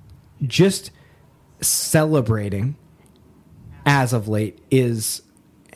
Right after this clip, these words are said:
having somebody bring outside perspective that is both challenging and encouraging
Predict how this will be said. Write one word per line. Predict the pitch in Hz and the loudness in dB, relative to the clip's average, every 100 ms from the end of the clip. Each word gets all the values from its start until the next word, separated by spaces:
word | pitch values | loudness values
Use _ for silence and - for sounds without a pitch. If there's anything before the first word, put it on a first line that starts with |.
| - | -14
having | - - 165 175 175 147 | -6 0 2 4 2 0
somebody | - 127 123 117 | 0 0 0 -2
bring | 107 123 139 156 | -2 0 2 0
outside | 131 135 - 123 117 | -2 -4 -2 -2 0
perspective | 123 - - 113 - 104 110 - - | -4 -2 -4 -4 -4 -4 -6 -14 -8
that | - 123 | 0 0
is | 120 | 0
both | 110 123 113 - | -2 -2 -2 -8
challenging | - 135 147 190 208 226 226 - | -6 -2 0 0 0 -2 -2 -4
and | 113 127 | -2 0
encouraging | 117 107 - - 202 156 110 104 101 | 0 -6 -10 -4 0 0 0 -2 -4